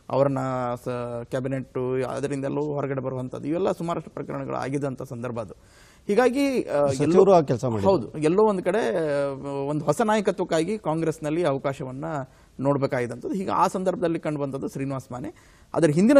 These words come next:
Speaker 1: ಚುನಾವಣೆಯಲ್ಲಿ ಎರಡ್ ಸಾವಿರದ ಹದಿನೆಂಟರಲ್ಲಿ ಅವರು ಸ್ಪರ್ಧಿಸಿ ಅಲ್ಲಿ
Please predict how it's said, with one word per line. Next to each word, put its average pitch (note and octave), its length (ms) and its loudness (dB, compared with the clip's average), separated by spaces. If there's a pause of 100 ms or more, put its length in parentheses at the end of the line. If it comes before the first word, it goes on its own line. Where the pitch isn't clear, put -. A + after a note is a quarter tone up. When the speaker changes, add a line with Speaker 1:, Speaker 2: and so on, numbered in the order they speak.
Speaker 1:
ಚುನಾವಣೆಯಲ್ಲಿ D3 580 2
ಎರಡ್ C#3 280 0
ಸಾವಿರದ C3+ 160 0
ಹದಿನೆಂಟರಲ್ಲಿ C#3 400 -2
ಅವರು B2 440 -4
ಸ್ಪರ್ಧಿಸಿ C3+ 540 -6
ಅಲ್ಲಿ B2 360 -4